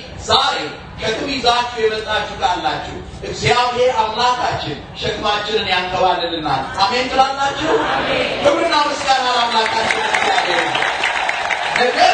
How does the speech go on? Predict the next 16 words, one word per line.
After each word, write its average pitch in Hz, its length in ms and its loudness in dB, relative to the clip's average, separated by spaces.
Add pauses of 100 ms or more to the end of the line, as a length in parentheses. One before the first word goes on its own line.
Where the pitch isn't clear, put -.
ግን፣ - 180 -2 (260)
ነገር - 420 4
ግን - 180 -4 (440)
ሸክማችሁን 349 960 0
ጥላችሁ 262 500 0
ደግሞ 185 300 -4 (560)
ለቤታችሁ፣ 247 880 0 (100)
ለኑሯችሁ፣ 262 800 2
ለሕይወታችሁ 233 880 0 (440)
ሸክም 262 520 0 (100)
እረፍትን 277 600 0
የሚሰጥ 269 520 0 (220)
ሌላ 247 220 4 (120)
ሸክም 196 300 -2
ይዛችሁ 160 380 0
ትሄዳላችሁ። - 580 -6